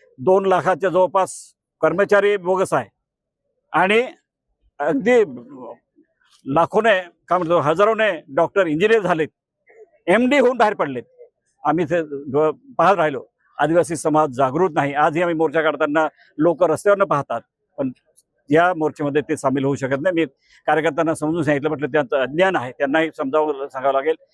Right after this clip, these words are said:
परंतु आम्ही मात्र जे लोकप्रतिनिधी आहोत, आमदार, खासदार जे आता आहेत तेही आणि पूर्वीचेही, आम्ही आतापर्यंत न्यायालयीन लढाई लढलो आहे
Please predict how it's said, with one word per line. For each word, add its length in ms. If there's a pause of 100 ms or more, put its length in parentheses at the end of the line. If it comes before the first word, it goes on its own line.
(140)
परंतु 220
आम्ही 200
मात्र 300
जे 280 (120)
लोकप्रतिनिधी 640
आहोत, 240 (360)
आमदार, 380
खासदार 380
जे 120
आता 280
आहेत 200
तेही 560 (200)
आणि 140
पूर्वीचेही, 540 (400)
आम्ही 240
आतापर्यंत 500 (320)
न्यायालयीन 520
लढाई 260
लढलो 340
आहे 280